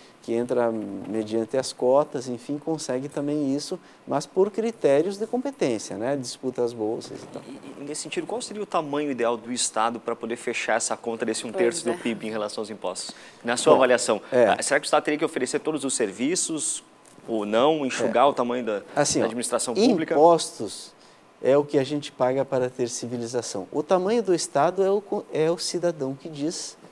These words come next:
Speaker 1: não é a Receita. Se o cidadão, depende do que ele quer. Se ele quer, por exemplo, continuando, para citar um exemplo, a gente gasta em torno de cem reais por mês com educação.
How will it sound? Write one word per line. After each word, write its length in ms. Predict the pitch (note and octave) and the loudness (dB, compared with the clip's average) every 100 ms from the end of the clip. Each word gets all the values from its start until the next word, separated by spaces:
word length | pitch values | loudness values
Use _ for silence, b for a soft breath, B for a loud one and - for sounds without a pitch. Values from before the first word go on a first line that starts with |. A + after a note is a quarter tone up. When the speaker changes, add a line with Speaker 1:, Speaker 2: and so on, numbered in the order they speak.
| - | -8
Speaker 1:
não 100 | B2 | -2
é 100 | E3 | -2
a 40 | |
Receita. 480 | A3+ G#3 - G2 - - B B B | -2 -2 -4 -4 -8 -18 B B B
Se 140 | - D#3+ | -6 -4
o 40 | |
cidadão, 500 | D#3 F3+ E3 E3+ F3 - - - - | 0 4 6 6 2 -2 -16 -16 -2
depende 480 | D#3 - G3 A3+ | 0 4 2 2
do 60 | B3+ | -2
que 100 | C4+ | -2
ele 120 | B3+ | -2
quer. 280 | C4+ G#3+ D#3+ B B | 2 2 2 B B
Se 360 | - - - F#3+ | -6 -4 2 4
ele 140 | F#3 | 4
quer, 300 | D#3+ C#3 A#2 - - - | 6 6 4 -2 -6 4
por 120 | F3 | 6
exemplo, 420 | D#3 C#3 A2 - B B B - | 6 2 0 -4 B B B 2
continuando, 640 | G3 G#3 G3+ F3+ D3+ A#2 A2 - - - - - - | 2 4 2 4 4 2 -2 -12 -20 -20 -20 -20 -4
para 140 | B2+ C3 | 2 2
citar 340 | - C3+ C3 | 2 4 6
um 60 | C3+ | 6
exemplo, 340 | B2 A2+ F2+ B B | 2 0 -2 B B
a 100 | - | 0
gente 340 | C#3+ F#3 A3+ G3+ | 2 2 0 2
gasta 520 | D3 D3+ F#3 - G3 B B | 6 6 4 -2 -4 B B
em 140 | D#3 D3+ | -2 0
torno 320 | D3+ F#3+ F#3+ | 0 0 0
de 80 | F3+ | -4
cem 300 | - F#3 F#3 | -2 0 0
reais 580 | E3+ C#3+ C3+ E3 - - - | 0 2 4 2 -4 -6 -2
por 160 | D#3+ | 0
mês 360 | C#3 D3 E3+ - | 2 0 0 -6
com 220 | - D#3+ | 0 0
educação. 580 | D#3 D#3+ E3 D#3+ C3 | 0 -2 -4 -2 -4